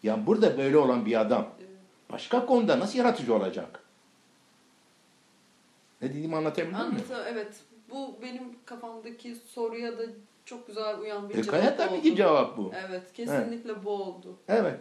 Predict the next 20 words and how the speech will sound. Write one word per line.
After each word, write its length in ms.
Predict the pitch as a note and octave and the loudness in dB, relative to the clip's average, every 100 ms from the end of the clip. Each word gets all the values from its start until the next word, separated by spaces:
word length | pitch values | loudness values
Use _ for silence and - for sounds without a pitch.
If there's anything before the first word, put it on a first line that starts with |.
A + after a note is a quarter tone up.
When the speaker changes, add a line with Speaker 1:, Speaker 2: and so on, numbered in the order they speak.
| - | -12
Speaker 2:
Çünkü 320 | A#3 C#4 A#3+ | -12 -12 -10
benim 220 | B3+ C#4+ | -6 -6
yaşadığım 400 | C#4 C4 B3 B3 | -6 -8 -10 -10
döneme 440 | B3+ B3 B3+ C4+ - | -8 -8 -8 -12 -10
en 200 | C#4+ C#4+ | -6 -6
uygun 320 | B3 G#3+ A#3 | -6 -6 -6
cevap 420 | A3+ G#3+ G#3+ G#3+ | -6 -6 -8 -10
bu 80 | G3 | -14
gerçekten. 420 | F#3+ F3+ F3+ F#3 | -10 -10 -10 -8
Speaker 1:
Gayet 420 | C#3+ G3 A3+ B3 - | 0 2 4 2 -2
tabii 320 | A#3 A#3 - | -2 -2 -4
ki. 140 | F3+ C#3+ - - _ _ _ _ _ | -6 -10 -16 -20 _ _ _ _ _
Mesele 400 | E3 G3 B3 C4+ | -10 -8 -2 2
bu 120 | A4 - | 2 2
kadar 380 | B3+ D4 D4 | 0 2 0
basit. 400 | - - - D4 - _ _ _ - | -2 -8 -6 -8 -8 _ _ _ -2
Mesele 340 | G#3+ F3 G#3+ | -2 0 -2
bu 80 | - | -2
kadar 300 | D3 G#3 - | -2 -4 -6
basit. 320 | G#3+ - G#3+ | -8 -8 -16